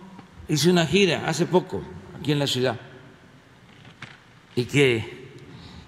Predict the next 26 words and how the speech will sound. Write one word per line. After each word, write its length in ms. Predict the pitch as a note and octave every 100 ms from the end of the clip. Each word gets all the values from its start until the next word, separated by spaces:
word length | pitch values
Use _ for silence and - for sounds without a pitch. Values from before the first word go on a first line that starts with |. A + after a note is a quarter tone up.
| - -
eh, 340 | A2 A2+ A2+
iba 200 | D3+ D#3+
yo 180 | D3+ E3
en 140 | E3
una 380 | E3 D#3+ D3+ C3+
Suburban 680 | - C#3+ D3+ D#3+ D#3 A3+ A#3 - - - - - - - - - - - - - - - - - - - - - - - - - - - -
y 80 | A#2+
tres 440 | A2+ E3 F#3 F3+ - - - -
cuadras 380 | E3+ E3 D3 D#3+
antes 320 | E3+ E3 C3+
de 80 | B2+
llegar 240 | A#2+ C#3
al 120 | C#3
acto 300 | C#3+ D3 G#3+ G#3+ - - - - - - - -
me 100 | B2
bajé 280 | A2 A#2 F3
de 100 | F3+
la 100 | D3+
Suburban 540 | - C#3 E3+ G3+ A#3 - - B2
y 80 |
me 140 | C#3 B2+
subí 500 | - A#2+ E3+ F3 -
al 160 | B2+ C3
Suro, 320 | D#3 A#2+ D#2+ - - - - - -
al, 300 | A2 A#2 A2+
bueno, 240 | B2 D3+